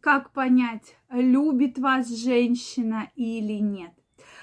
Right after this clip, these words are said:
Вопрос действительно очень интересный, поэтому сегодня я предлагаю разобраться.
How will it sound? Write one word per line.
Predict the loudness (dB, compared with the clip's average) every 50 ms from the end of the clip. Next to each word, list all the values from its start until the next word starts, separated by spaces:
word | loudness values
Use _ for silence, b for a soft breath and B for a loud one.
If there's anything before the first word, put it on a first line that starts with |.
| B B -2
Вопрос | 2 2 2 2 0 -2 -2 0 0 -2 -2 -6 -10 -14 -14
действительно | -14 -12 -8 -6 -4 -4 -4 -6 -8 _ -4 -2 0 0 0 0 0 -2 -4 -2 -2 0 2 2 4 4 2 0 -2 -2
очень | 0 0 2 0 0 -4 -10 -8 -6 -4 -4 -6 -6 -6
интересный, | -4 -4 -4 -6 -8 -8 -6 -4 -4 -4 -4 -6 -10 -14 -18 -16 -12
поэтому | -10 -10 -8 -6 -6 -4 -4 -4
сегодня | -6 -8 -10 -8 -4 -2 0 0 0 0 -2 -2 -2
я | 0 0 2 0 0
предлагаю | -2 -6 -12 -12 -10 -8 -8 -8 -6 -6 -4 -2 -2 -2 -2
разобраться. | -4 -6 -10 -12 -12 -10 -6 -4 -4 -4 -6 -8 -10 -10 -10 -10 -10